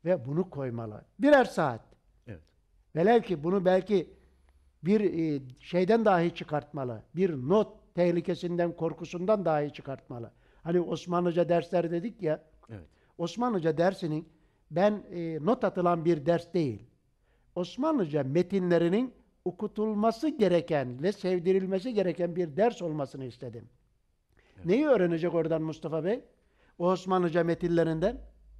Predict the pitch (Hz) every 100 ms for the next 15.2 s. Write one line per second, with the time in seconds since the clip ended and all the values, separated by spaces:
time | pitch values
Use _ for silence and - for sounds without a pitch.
0 | - - - - 147 123 202 156 120 -
1 | 147 202 247 196 143 135 120 117 - _
2 | _ _ _ _ _ - 156 170 180 190
3 | 196 240 202 147 139 123 113 - - _
4 | _ _ - - 180 196 196 - - 247
5 | - 185 175 180 190 190 190 185 220 247
6 | - _ _ 180 196 - 180 - 180 175
7 | 127 185 262 - 185 170 202 233 - _
8 | _ - 196 226 190 185 180 185 214 -
9 | 175 165 165 226 - 180 185 190 202 240
10 | 180 - 156 135 135 - - - 80 349
11 | - 233 185 254 240 175 - _ _ _
12 | _ _ 196 208 294 254 190 196 254 -
13 | 190 185 196 170 135 - 196 - 240 202
14 | 175 214 196 190 185 180 180 180 151 -
15 | 135 104